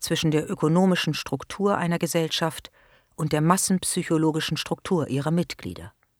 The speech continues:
Nicht nur in dem Sinne, dass die herrschenden Ideologien die Ideologien der herrschenden Klasse sind, sondern, was für die Lösung von praktischen Fragen der Politik bedeutsamer ist,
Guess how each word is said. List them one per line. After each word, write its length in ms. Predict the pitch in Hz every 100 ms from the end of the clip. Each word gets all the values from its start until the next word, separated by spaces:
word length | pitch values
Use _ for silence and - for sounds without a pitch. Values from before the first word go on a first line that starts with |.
| _ _ _ _
Nicht 260 | - 165 -
nur 100 | 151
in 140 | 143
dem 240 | 135 185 202
Sinne, 360 | 160 156 143 135 - - - _
dass 160 | 143 131
die 120 | 151
herrschenden 540 | 151 180 - 160 151
Ideologien 840 | 147 185 151 147 143 165 190 175 143 - - _ -
die 160 | 143
Ideologien 640 | 190 170 156 151 147 185 156
der 180 | 143
herrschenden 460 | 135 156 - 139 131
Klasse 380 | - 202 214 160
sind, 360 | 135 139 95 - _ _ -
sondern, 520 | 139 147 147 170 185 - _ _
was 200 | - 147
für 120 | - 139
die 120 | 135
Lösung 420 | 151 190 151 139
von 200 | - 135
praktischen 520 | - 170 - 143 139
Fragen 380 | - 165 165 151
der 80 | 135
Politik 440 | - 160 151 160
bedeutsamer 640 | - 139 185 196 160 151
ist, 340 | 147 143 -